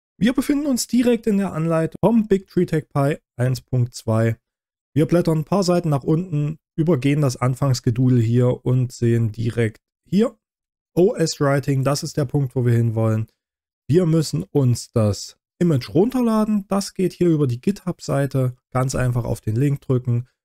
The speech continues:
kommt ihr auf die entsprechende Seite, scrollt ein bisschen nach unten, könnt euch natürlich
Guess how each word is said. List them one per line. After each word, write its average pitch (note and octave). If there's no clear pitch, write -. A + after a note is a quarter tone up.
kommt A3+
ihr A3
auf F3+
die G3+
entsprechende D3+
Seite, C3+
scrollt D#3
ein D3+
bisschen C#3+
nach B2
unten, B2
könnt C3+
euch B2+
natürlich A#2+